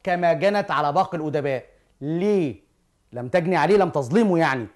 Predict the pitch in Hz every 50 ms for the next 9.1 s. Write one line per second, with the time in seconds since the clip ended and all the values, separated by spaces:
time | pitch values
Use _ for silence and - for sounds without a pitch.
0 | _ _ _ _ - - 160 165 165 160 151 196 202 196 185 160 139 180 190 190
1 | 185 170 160 165 143 156 143 156 160 160 170 170 202 208 185 135 - - - _
2 | _ - 147 165 170 185 190 185 165 151 160 - - 202 220 165 135 135 127 135
3 | 185 185 180 170 151 143 131 127 110 - - _ _ _ _ _ - 135 143 170
4 | 190 180 170 160 156 156 180 220 226 - - - - 226 233 233 - - 202 180
5 | 180 180 180 175 151 147 175 175 156 139 131 127 120 117 - _ _ _ _ _
6 | _ _ _ _ _ _ _ _ - 147 151 160 156 143 151 127 139 - - 143
7 | 135 139 120 - - 160 170 170 170 165 - - 147 143 143 139 - - - _
8 | _ - 151 151 139 127 120 - - - 165 165 160 160 160 165 175 170 - -
9 | 196